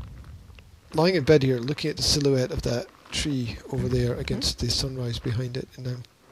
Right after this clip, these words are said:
Speaker 1: I'm imagining being under the tree with my mobile phone and taking a picture of the silhouette of the tree against the sky. Is that a weird thing to be imagining?
Speaker 2: Do you know how lucky you are that you can come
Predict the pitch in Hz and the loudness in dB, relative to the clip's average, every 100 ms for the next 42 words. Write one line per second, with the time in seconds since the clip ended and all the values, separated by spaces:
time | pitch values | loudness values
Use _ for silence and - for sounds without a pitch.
0 | - 139 139 143 156 147 156 135 131 135 | -6 -4 -4 0 2 2 0 -2 -2 -2
1 | 127 - - - - - - 151 151 139 | -2 -10 -16 -16 -18 -12 -4 0 2 2
2 | 135 - 143 170 185 - - - - - | 0 0 2 0 -2 -12 -20 -20 -10 -4
3 | 139 139 127 120 143 135 135 127 - 135 | -2 0 0 0 -2 2 2 2 0 -2
4 | 147 - 165 123 147 - 131 123 139 131 | -4 -6 -8 -2 -2 -2 -8 -2 -2 -2
5 | - 160 139 - - - 139 135 131 131 | -4 -4 -4 0 4 4 4 4 4 2
6 | - 143 131 - 123 120 - - 131 131 | 0 -4 -4 0 0 0 -2 -2 0 0
7 | 139 208 - 120 - - - 139 120 113 | 0 -2 -4 -2 -4 -2 -2 0 -2 -2
8 | 117 139 123 131 127 135 131 135 131 135 | -2 -2 -2 -4 -4 -6 -6 -6 -6 -6
9 | 135 - 175 - - 330 392 359 220 151 | -6 -8 -12 4 8 10 12 12 12 12
10 | - - 208 220 220 220 220 208 - - | 10 6 10 12 12 12 12 8 -4 -20
11 | - - _ _ _ _ _ _ _ _ | -20 -20 _ _ _ _ _ _ _ _
12 | _ - 175 160 202 208 - 196 - 214 | _ 10 10 10 4 4 6 4 6 8
13 | 175 165 | 8 6